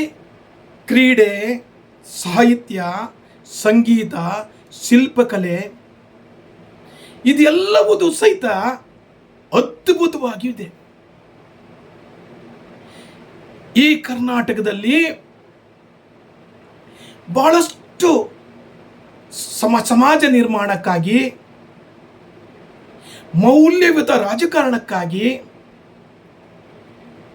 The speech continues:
ರಾಜಕೀಯವನ್ನ ಮೌಲ್ಯಯುತವಾಗಿ ಮಾಡಿದಂಥ ಬಹಳಷ್ಟು ಮಹನೀಯರು ನಮ್ಮ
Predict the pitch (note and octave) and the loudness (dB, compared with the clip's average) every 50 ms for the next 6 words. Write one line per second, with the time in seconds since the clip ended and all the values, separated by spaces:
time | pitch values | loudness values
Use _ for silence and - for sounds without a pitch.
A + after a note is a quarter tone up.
0 | - - - - - - - - - - - - - - G#3 A#3 C4 C#4+ - D#4+ | -20 -20 -20 -20 -20 -20 -20 -20 -20 -20 -20 -16 -8 -4 0 2 2 2 2 0
1 | D#4 - D#4+ D4+ C#4+ C#4+ C#4 C4+ C#4 B3+ A#3 A3+ B3+ D4+ F#4 G#4 G4+ F#4+ F4+ E4+ | 0 2 2 0 2 2 0 0 0 0 2 4 4 4 4 4 4 2 2 2
2 | - D#4+ C#4 C4+ B3 B3 A#3+ A#3 G#3+ G#3 G#3 F#3 G3+ G3 F#3 - F#3+ F3+ F3+ F3+ | 2 0 0 0 0 2 2 0 0 -2 -4 -4 -6 -6 -6 -6 -6 -4 -2 -2
3 | G3+ A#3 B3+ A#3+ - - - - - G4+ G4 E4 D4 A#3+ - A3 G#3+ G3 G3 F#3+ | -2 -2 -2 -4 -6 -14 -20 -6 0 0 0 2 2 -2 -4 -4 -10 -10 -8 -4
4 | G#3+ G#3+ F3 E3+ F#3+ G3+ - - _ _ - - _ _ _ _ - - F#3 F#3 | -4 -4 -4 -4 -8 -10 -14 -18 _ _ -20 -20 _ _ _ _ -10 -8 -8 -6